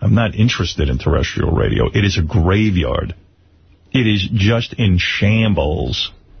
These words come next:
There's no growth there that I'm interested in. I'm interested in the growth of Sirius Satellite Radio, and it's growing. We have more l-, new listeners every day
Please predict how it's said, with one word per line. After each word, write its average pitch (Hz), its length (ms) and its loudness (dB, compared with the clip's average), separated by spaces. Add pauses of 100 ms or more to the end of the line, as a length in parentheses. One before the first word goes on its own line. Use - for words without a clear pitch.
(1300)
There's 62 300 0
no 110 240 2
growth 104 400 0
there 80 120 2
that 73 140 0
I'm 78 220 2
interested 69 480 0
in. - 240 0 (120)
I'm 113 140 2
interested 110 400 2
in 92 60 4
the 82 80 2
growth 90 320 0
of 82 100 -4
Sirius 92 460 2
Satellite 76 420 0
Radio, 73 540 0
and 85 240 4
it's 82 160 0
growing. 82 460 0 (1300)
We 104 200 2
have 95 100 0
more 110 240 2
l-, 113 60 -2
new 117 480 2
listeners 101 520 0
every 123 500 0
day 90 420 -2